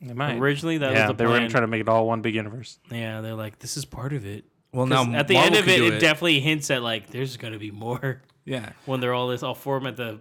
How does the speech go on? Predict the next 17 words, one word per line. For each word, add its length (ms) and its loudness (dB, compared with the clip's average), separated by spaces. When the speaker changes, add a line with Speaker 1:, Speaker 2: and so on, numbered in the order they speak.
Speaker 2:
like, 200 -8
a 120 -8
base 340 -2
or 40 -4
something, 240 -4
I 100 -2
think, 280 -8
Speaker 1:
Yeah. 120 -2
Speaker 2:
right? 140 -2
Damn, 120 -12
we're 60 0
Speaker 3:
Yeah, 180 2
Speaker 2:
digging 120 -10
deep 220 -4
Speaker 3:
I, 60 4
Speaker 2:
in 120 0
memory. 260 -14